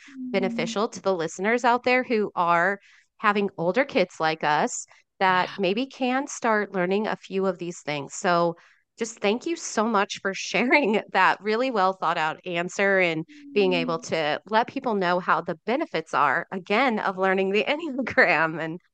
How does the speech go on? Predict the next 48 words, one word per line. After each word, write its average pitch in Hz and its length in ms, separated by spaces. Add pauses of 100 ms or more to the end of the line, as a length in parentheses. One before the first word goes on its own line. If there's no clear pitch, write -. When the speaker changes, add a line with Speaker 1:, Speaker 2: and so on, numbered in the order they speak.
(140)
Speaker 1:
<sighs> 233 260
Speaker 2:
um, 175 280 (120)
I 202 80
just 226 220
love 220 180
the 208 120
knowledge 185 480
that - 140
your 190 100
sister - 520
also 165 360
had 151 440 (300)
of 180 220 (260)
what 202 220
your 185 120
Speaker 1:
Mm. 240 40
Speaker 2:
soul 185 360
was 170 200
speaking 151 420
to. - 380
It's - 180
just, 240 280
it's 247 200
really 403 200
Speaker 1:
Mm. 269 40
Speaker 2:
nice 247 240
to 247 100
be 196 140
seen 165 600
for 190 120
who 208 120
we 185 160
are. 160 200
So - 140
I'm 185 80
sure 226 180
that 220 140
was 190 260 (320)
a 196 100
blessing 196 580
in 175 100
your 160 140
sisterly 160 800
relationship 156 640
as 156 160
well. 156 520
<laughs> 254 40 (540)
Speaker 1:
Mm, 165 320